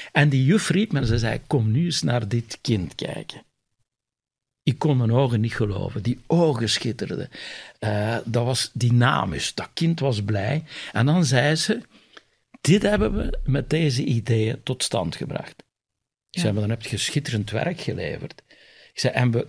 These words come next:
Speaker 1: kunnen het niet alleen, hè, want dat zou zeer pretentieus zijn dat ik hier ga beweren dat ik het alleen kan." Nee, je moet de kracht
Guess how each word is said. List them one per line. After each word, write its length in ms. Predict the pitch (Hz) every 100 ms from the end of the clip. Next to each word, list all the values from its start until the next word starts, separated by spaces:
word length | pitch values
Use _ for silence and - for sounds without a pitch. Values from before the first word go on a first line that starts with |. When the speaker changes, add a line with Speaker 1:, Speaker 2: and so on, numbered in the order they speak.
| -
Speaker 1:
kunnen 300 | 190 208 226
het 120 | 180
niet 160 | 143 131
alleen, 400 | 110 117 175 113
hè, 100 | 110
want 140 | 117
dat 120 | 135 113
zou 300 | 139 127 120
zeer 460 | 107 117 175 196
pretentieus 720 | 185 160 160 156 - 151 151
zijn 260 | - 147 147 - -
dat 180 | - 110
ik 140 | 156
hier 120 | 160 123
ga 200 | 120 110
beweren 440 | 107 110 160 139
dat 140 | 120
ik 100 | 110
het 100 | 110
alleen 360 | 107 101 135 185
kan." 160 | - -
Nee, 220 | 139 160
je 80 | 143
moet 200 | 131 170
de 60 | 156
kracht 580 | - 131 165 - -